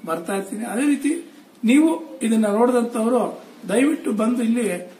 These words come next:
ನಿಮ್ಮ ಆರೋಗ್ಯಕ್ಕೋಸ್ಕರ ನೀವು ಬಂದು ಆ ಟ್ರೀಟ್ಮೆಂಟ್ ತಗೊಂಡ್ರೆ ಬಹಳ ಚೆನ್ನಾಗಿರುತ್ತೆ ಅಂತ ನಮ್ಮೊಂದು ಅನಿಸಿಕೆ. ಎಲ್ರಿಗೂ ಒಳ್ಳೇದಾಗ್ಲಿ. ದಯವಿಟ್ಟು ಇದನ್ನ ಫಾಲೋ ಮಾಡಿ, ನಿಮ್ಮ ಆರೋಗ್ಯ ಚೆನ್ನಾಗಿ ಕಾಪಾಡಿ.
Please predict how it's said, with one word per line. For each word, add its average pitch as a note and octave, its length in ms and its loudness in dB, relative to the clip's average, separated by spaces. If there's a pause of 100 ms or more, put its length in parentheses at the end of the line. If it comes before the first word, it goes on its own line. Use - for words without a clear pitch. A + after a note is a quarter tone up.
(160)
ನಿಮ್ಮ C4+ 240 4
ಆರೋಗ್ಯಕ್ಕೋಸ್ಕರ A#3+ 840 2 (440)
ನೀವು A3 460 0 (480)
ಬಂದು A3+ 580 2
ಆ G#3+ 80 -4
ಟ್ರೀಟ್ಮೆಂಟ್ A3 480 -2
ತಗೊಂಡ್ರೆ G3 500 -2
ಬಹಳ G#3 200 -4
ಚೆನ್ನಾಗಿರುತ್ತೆ G#3 920 -6 (220)
ಅಂತ F#3+ 160 -10
ನಮ್ಮೊಂದು F3 380 -4
ಅನಿಸಿಕೆ. F#3+ 640 -6 (380)
ಎಲ್ರಿಗೂ A#3 320 0
ಒಳ್ಳೇದಾಗ್ಲಿ. G#3+ 600 2 (240)
ದಯವಿಟ್ಟು A3 360 -2
ಇದನ್ನ G3+ 200 -2
ಫಾಲೋ G3 280 -2
ಮಾಡಿ, F#3 220 -4
ನಿಮ್ಮ F#3 180 -4
ಆರೋಗ್ಯ G3+ 320 -2
ಚೆನ್ನಾಗಿ F3+ 320 -6
ಕಾಪಾಡಿ. - 400 -14